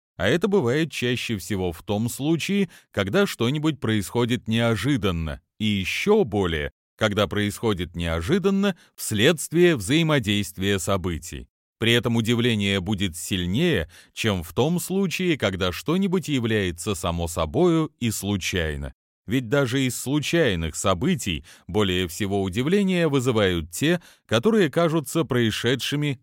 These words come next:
как бы намеренно. Так, например, статуя Мития в Аргосе убила виновника смерти Мития,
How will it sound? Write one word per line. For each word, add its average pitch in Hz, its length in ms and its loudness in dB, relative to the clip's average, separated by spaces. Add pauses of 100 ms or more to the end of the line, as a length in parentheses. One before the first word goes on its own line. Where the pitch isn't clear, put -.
(160)
как 180 320 6
бы 165 140 4
намеренно. 90 800 2 (340)
Так, 160 240 0
например, 143 540 2
статуя 123 600 4
Мития 101 680 0
в 80 100 -2
Аргосе 98 600 0 (260)
убила 185 360 2
виновника 170 720 2
смерти 107 540 -2
Мития, 78 600 -4